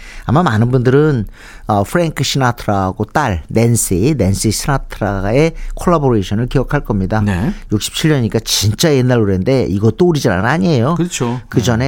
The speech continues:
Speaker 2: 네.
Speaker 1: 칼슨 팍스라는 그런, 어, 가수가 아내랑 같이 부른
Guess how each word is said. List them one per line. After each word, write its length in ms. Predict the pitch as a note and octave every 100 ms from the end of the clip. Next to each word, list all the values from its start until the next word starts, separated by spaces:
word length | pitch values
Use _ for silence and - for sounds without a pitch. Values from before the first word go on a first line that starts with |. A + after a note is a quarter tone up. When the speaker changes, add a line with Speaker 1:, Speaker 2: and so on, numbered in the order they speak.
| C3+
Speaker 2:
네. 40 | -
Speaker 1:
칼슨 520 | - F3+ F3 - E3+
팍스라는 720 | - G3 - D3 B2 A#2+ B2+ A#2 - - - -
그런, 520 | - A2+ A2+ A2 G#2 - - -
어, 140 | - F#2+
가수가 640 | - G2+ F#2+ - B2+ G#2+
아내랑 340 | - A2+ B2+ C3
같이 220 | A2+ -
부른 460 | - G2 G2+ G2 F#2+